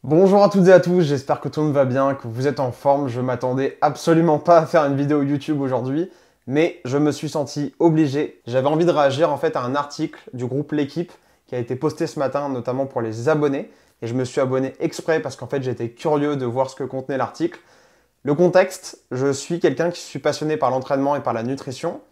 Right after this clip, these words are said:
J'ai fait en deux mille dix-sept une formation qui est basée sur les dernières études et recherches dans les sciences de l'entraînement et de la nutrition, Bayesian Bodybuilding, que je remercie infiniment parce que j'ai appris énormément de choses à travers cette formation. Et il se trouve que ce matin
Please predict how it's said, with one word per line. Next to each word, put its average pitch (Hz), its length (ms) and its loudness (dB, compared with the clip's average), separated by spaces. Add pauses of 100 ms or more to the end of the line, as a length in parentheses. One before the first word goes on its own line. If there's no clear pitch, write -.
(480)
J'ai 117 160 -4
fait 151 260 0
en 120 220 -2
deux 123 100 -2
mille 143 140 -2
dix-sept 135 340 -6
une 123 80 -6
formation 131 480 -4
qui 131 140 -8
est - 20 -4
basée 120 240 -2
sur 127 140 -8
les 120 100 -8
dernières 127 340 -2
études 127 380 -8 (360)
et 117 60 -8
recherches 139 720 -4 (220)
dans 127 160 -2
les 120 80 0
sciences 131 240 -4
de 127 80 -6
l'entraînement 123 580 -6
et 160 100 0
de 143 40 -2
la 135 80 2
nutrition, 127 520 -6 (260)
Bayesian 131 460 0
Bodybuilding, 123 680 -4 (340)
que 117 140 -12
je 117 80 -4
remercie 127 340 0
infiniment 135 420 -4
parce 117 140 -10
que 127 120 -6
j'ai 117 100 -6
appris 113 340 -8 (200)
énormément 147 520 4
de 123 60 -6
choses 139 240 -4
à - 20 -4
travers 127 320 -6
cette 123 140 -16
formation. 127 540 -8 (500)
Et 143 100 4
il 180 60 4
se - 80 -6
trouve 185 320 0
que 135 140 -4
ce 131 120 -2
matin 170 520 0